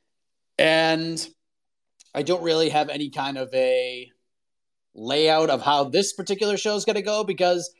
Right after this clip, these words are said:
I think we're just gonna treat this like we treat the Friday show. I mean, if we're being honest, every day is kind of a free-for-all here. There's no real agenda. We just go and let you talk about whatever you wanna talk about. And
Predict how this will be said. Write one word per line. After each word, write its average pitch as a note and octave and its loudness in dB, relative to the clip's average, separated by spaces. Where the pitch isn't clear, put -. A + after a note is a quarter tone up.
I D3+ 0
think F3+ 0
we're F3+ 0
just D3 -6
gonna E3 0
treat F3 -2
this - 0
like D3 0
we D3+ -2
treat D#3 -6
the B2+ -2
Friday E3+ 2
show. F3 2
I D3 0
mean, D#3+ 2
if D#3+ 0
we're E3 4
being E3+ 2
honest, D3 2
every C#3+ -2
day C#3+ 0
is C#3 0
kind C#3+ 2
of C3 -4
a C3 -2
free-for-all C3+ 2
here. C3+ 4
There's A#2 -8
no C#3 2
real C3 4
agenda. C3+ 0
We A2+ -8
just A#2+ -6
go B2+ 4
and A#2 2
let A#2+ -2
you A2+ -8
talk A#2+ 0
about A#2 0
whatever A2 -2
you A2 -6
wanna G#2+ -4
talk A2+ 0
about. C#3+ 2
And A2 -8